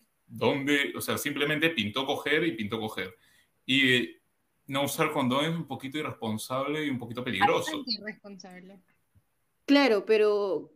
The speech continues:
Speaker 3: quería ahí también resaltar que la protección de I T S no se,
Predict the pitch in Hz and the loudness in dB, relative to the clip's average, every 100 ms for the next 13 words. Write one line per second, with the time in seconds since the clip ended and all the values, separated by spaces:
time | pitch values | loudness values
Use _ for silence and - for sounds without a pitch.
0 | - 233 240 277 254 233 233 220 220 220 | -2 0 0 0 0 0 -2 -2 0 0
1 | 226 233 233 180 - 208 214 226 214 214 | -2 -6 -4 -6 -2 -2 -2 -4 -2 0
2 | 190 175 160 147 _ - 170 - _ - | 0 -2 -4 -6 _ -14 -14 -14 _ -6
3 | 202 196 196 190 185 226 226 226 226 226 | -4 -2 -4 -4 -4 -4 -4 -2 0 0
4 | 226 220 208 220 208 | -2 -6 -6 -4 -6